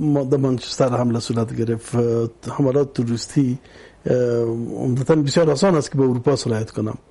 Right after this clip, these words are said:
در این رقابت. اه، پس اگر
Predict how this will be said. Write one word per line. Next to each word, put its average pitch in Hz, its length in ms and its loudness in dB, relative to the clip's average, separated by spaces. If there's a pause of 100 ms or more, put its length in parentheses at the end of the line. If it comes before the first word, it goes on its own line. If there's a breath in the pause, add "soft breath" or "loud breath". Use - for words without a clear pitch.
(500 loud breath)
در 127 60 6
این 127 100 2
رقابت. 117 420 0 (480 loud breath)
اه، 143 560 2 (300)
پس 208 200 2
اگر 190 240 2